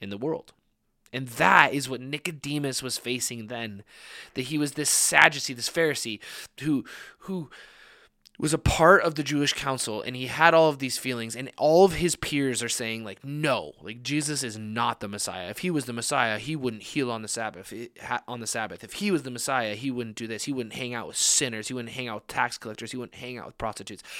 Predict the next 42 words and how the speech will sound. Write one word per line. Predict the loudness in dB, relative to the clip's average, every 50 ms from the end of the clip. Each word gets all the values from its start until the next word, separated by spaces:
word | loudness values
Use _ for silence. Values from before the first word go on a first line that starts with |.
| -14 -10 -8
If | -8 -6 -2
he | 0 0
was | 0 0
this | 0 -2 -4 -4 -4
Messiah, | -4 -4 -4 -2 -2 0 0 -2 -2
yada, | -2 -2 -2 -2 -2 -2
yada, | -2 -4 -4 -2
yada." | -4 -4 -4 -6 -10 -16 -18 _ -20 -20 -20 -20 -20 -20 -20 -20 -20 -20 _ _ _ _ _ -4
But | -2 0
Nicodemus | 0 0 0 -2 -2 -2 -2 -2 -2 -2 -4
is | -4 -4
like, | -6 -6 -8 -10 _ _ -6
"Oh, | -4 -2 0 0 -2 -2
but, | -2 0 0 0 -2 _ _ -14
but | -14 -8 -6
there's | -2 0 2
something | 4 6 6 6 4 4 0 -2 -2 -2 -2 0 2 2
in | 2 0 0 -2
me | -2 -2 -2 -2
that | -2 -4 -4
is | 0 4 4
saying | 4 4 4 2 2 0 0 -2 -4
that | -8 -8
he | -10 -10 -10 -12 -14 _ -4
is | 0 2 4 6 6 6 4 4 2
that. | 2 2 2 2 0 -2 -4 -6
Like, | -6 -4
he | -4 -4 -4
is | -2 0 0 2 2 2 2 0
the | -2 -2
Messiah. | -2 0 0 0 2 2 2 2
He | 0 0 0 0
is | 0 0 0
the | -2 -2
long | 0 2 2 4 4 2 2 0 -4 -8 -12 -14 -16 -16 -16 -16 -12 -4
one, | 0 2 6 6 6 6 4 2 2
the | 2 4
one | 4 4 4
that | 4 4
we've | 2 2 0
been | 0 -4 -2 2
long | 2 4 4 4 2 0 -6